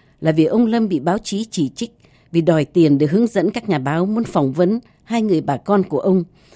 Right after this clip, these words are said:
hay muốn đi thăm căn nhà trong rừng của hai cha con ông Hồ Văn Thanh, người đã ẵm đứa con mới lên hai vào rừng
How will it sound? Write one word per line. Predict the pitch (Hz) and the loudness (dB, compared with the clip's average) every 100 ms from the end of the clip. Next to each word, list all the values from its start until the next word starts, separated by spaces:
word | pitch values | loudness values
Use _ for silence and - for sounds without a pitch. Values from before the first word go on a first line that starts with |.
| _ _ | _ _
hay | - 233 | -2 0
muốn | 240 | 0
đi | 240 | -2
thăm | 233 240 | -4 -4
căn | 214 226 220 | -4 -2 -2
nhà | 190 156 | 0 -2
trong | - 202 | 0 -2
rừng | 185 175 147 | 2 2 2
của | 139 | 0
hai | 175 | -6
cha | 180 202 | -4 -6
con | 185 196 180 | -6 -4 -2
ông | 185 160 | -2 -2
Hồ | 160 | -2
Văn | 139 165 180 | -2 -4 -4
Thanh, | 180 180 165 _ _ _ _ | -2 -2 -2 _ _ _ _
người | 190 185 | 2 2
đã | 156 | 2
ẵm | - 180 226 | 0 0 0
đứa | 269 | -2
con | - 233 214 - _ - | -2 -2 -2 -8 _ -2
mới | 196 | 0
lên | 240 233 | 0 -2
hai | 220 226 208 | -2 -4 -2
vào | 170 | 0
rừng | 151 151 156 | 0 2 2